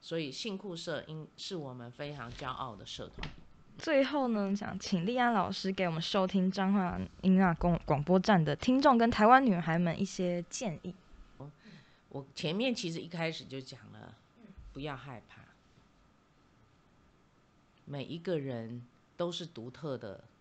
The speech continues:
Speaker 1: 个体，每一个人身上都有自己，呃，最美丽的、最光亮的地方，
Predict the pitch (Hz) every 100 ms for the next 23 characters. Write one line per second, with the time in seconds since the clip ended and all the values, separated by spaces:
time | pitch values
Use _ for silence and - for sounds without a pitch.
0 | - 151 110 - - - _ _ _ _
1 | _ _ 131 139 139 190 - 180 143 123
2 | 123 131 156 156 147 135 143 135 107 -
3 | 143 127 113 110 - 135 117 - 226 196
4 | 139 131 107 101 170 135 117 110 92 -
5 | _ _ _ _ _ _ _ - 175 -
6 | 208 208 214 214 165 143 123 - 143 90
7 | 85 -